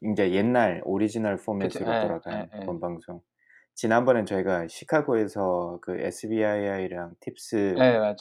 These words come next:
Speaker 1: 컨퍼런스 한 거를 좀 정리해서 전해드렸더라고요. 그래서 오랜만에 원고를 쓰려고 보니까 '아, 이거 한 달이나 됐네?' 싶어가지고 제가
Speaker 2: 그렇네요.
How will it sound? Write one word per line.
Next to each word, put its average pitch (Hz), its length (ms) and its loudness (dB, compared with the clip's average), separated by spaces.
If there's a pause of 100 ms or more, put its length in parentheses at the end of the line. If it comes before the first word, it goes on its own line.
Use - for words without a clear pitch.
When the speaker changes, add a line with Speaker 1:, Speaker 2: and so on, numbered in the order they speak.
Speaker 1:
컨퍼런스 165 520 -2
한 135 300 2
거를 104 280 0
좀 92 160 -6
정리해서 98 500 -4
전해드렸더라고요. 90 1700 -6
그래서 95 260 -6
오랜만에 107 480 -2
원고를 107 440 2
쓰려고 117 420 2
보니까 87 520 -6 (520)
'아, 90 120 -8
이거 85 160 -14
한 170 220 -4
달이나 190 360 -2
됐네?' 165 520 -6
싶어가지고 92 640 -4
제가 - 240 -8
Speaker 2:
그렇네요. 143 220 -2